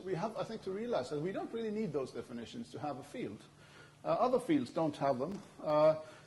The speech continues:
literature don't have a definition of what literature is. Media studies can't agree on a, on a definition of what a medium is.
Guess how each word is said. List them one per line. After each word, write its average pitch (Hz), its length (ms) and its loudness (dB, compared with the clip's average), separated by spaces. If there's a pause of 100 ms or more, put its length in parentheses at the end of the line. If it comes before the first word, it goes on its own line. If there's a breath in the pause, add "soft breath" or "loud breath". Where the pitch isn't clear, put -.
literature 185 640 2
don't 139 300 2 (220)
have 143 180 0
a 131 120 0
definition 139 580 -6
of 123 100 0
what 127 180 -4
literature 156 540 -4
is. 120 220 -10 (260 loud breath)
Media 214 240 2
studies 120 520 -4 (140)
can't 151 240 -4
agree 147 400 -2
on 123 240 -4
a, 123 300 -8
on 131 80 -6
a 127 40 -4
definition 135 480 -6
of 127 40 -2
what 135 120 0
a - 20 -2
medium 143 460 0
is. 131 200 -10